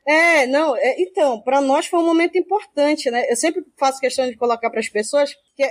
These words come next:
a gente sempre fez um movimento muito por cima e a gente resolveu não. Desde dois mil e cinco a gente fazia um movimento muito por cima, assim, não, esse ano a gente vai fazer o inverso, a gente vai construir a partir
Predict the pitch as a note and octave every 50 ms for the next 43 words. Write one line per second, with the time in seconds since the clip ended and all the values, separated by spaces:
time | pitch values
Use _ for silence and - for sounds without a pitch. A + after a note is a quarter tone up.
0 | - A#3+ B3+ B3+ C#4 D4+ D#4 - - E4 F4 F4 - - E4+ D#4+ C#4 D#4 D4+ D4+
1 | D4+ C#4+ C#4+ C4+ C4+ C#4 D#4 D#4 E4 C#4 C4+ D4+ E4+ E4 E4 D4 D#4+ E4 - -
2 | - - D#4 D#4 D#4 C#4 G#3+ C4+ C4 - _ - A#3+ C4+ C4 - C#4 D4 - D4+
3 | D4 C#4 C4+ C#4+ B3+ C#4+ D4+ D#4 D#4 C#4+ C4+ C4 C4 C4 - _ _ _ C#4+ E4+
4 | E4 D#4 F#4 F#4 F4 C#4 C#4+ D#4+ E4+ F4+ E4 D#4 - - - C#4+ D4+ D4 D4 C#4
5 | B3+ B3+ C4 B3+ - - B3+ B3 A#3+ G#3 B3 D4 D4+ D4 C4+ C4+ C4+ B3+ C4 C4
6 | C4 C4 B3+ B3 C4 C4 - - B3+ - - C#4 C#4 C#4+ - C#4+ C#4 C#4 C4 B3+
7 | C#4 C4+ - D4+ C#4+ C#4+ C#4+ C#4+ C#4+ C#4+ C#4+ C#4 D4 C#4+ C4 C#4 D4+ D#4 C#4+ C4
8 | C#4 C#4 C#4 C#4 - B3+ B3 A#3 C4 C#4+ C#4 - C#4 B3 B3+ B3 B3+ C4 C#4+ -
9 | _ _ _ C#4+ D4 C#4+ - C#4+ C#4 C#4 D4 C#4+ - C#4+ C#4 - - D#4+ E4+ F4